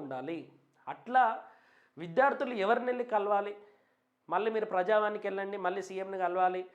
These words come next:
ఇది ఇట్లనే కొనసాగుతుంది అంటే మాత్రం విద్యార్థులు తీవ్రమైనటువంటి ఇబ్బందులను ఎదుర్కోవాల్సినటువంటి పరిస్థితి ఉంటుంది. మీరు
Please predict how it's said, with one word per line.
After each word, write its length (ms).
ఇది 200
ఇట్లనే 240
కొనసాగుతుంది 840
అంటే 120
మాత్రం 320
విద్యార్థులు 520
తీవ్రమైనటువంటి 800
ఇబ్బందులను 480
ఎదుర్కోవాల్సినటువంటి 760
పరిస్థితి 380
ఉంటుంది. 280
మీరు 260